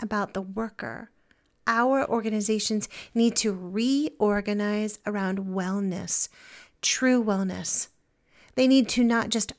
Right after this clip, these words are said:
offer programs to look good, but our leaders need to model wellness.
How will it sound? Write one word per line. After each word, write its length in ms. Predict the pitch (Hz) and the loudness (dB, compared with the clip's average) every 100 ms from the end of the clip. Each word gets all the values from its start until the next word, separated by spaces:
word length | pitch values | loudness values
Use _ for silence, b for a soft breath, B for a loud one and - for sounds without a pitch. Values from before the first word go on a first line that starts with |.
| _ | _
offer 320 | 214 226 - | -2 0 -2
programs 520 | 208 - 233 226 220 | -4 0 0 2 0
to 120 | - 190 | -2 -2
look 300 | 196 190 196 | -2 -2 0
good, 300 | 226 226 220 B B | 2 2 -2 B B
but 120 | 208 | -4
our 220 | 208 269 320 | -2 0 0
leaders 520 | 240 254 294 302 294 B B | 0 0 2 0 0 B B
need 160 | 233 214 | -2 0
to 60 | 190 | 0
model 680 | 185 190 190 196 208 190 185 | 0 2 2 2 0 -2 -4
wellness. 680 | 175 185 185 190 - - | -6 -6 -6 -2 0 -2